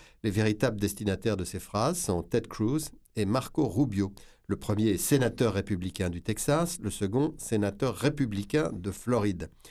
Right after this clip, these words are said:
Le premier a été nommé début janvier président de la commission parlementaire chargée de contrôler et de superviser le travail de la nasa.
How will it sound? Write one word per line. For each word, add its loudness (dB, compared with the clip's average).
Le -2
premier 4
a 6
été 2
nommé 2
début 0
janvier 0
président 2
de -2
la 2
commission 0
parlementaire -2
chargée -4
de -18
contrôler 2
et -4
de -18
superviser -4
le -12
travail -8
de -10
la -10
nasa. 2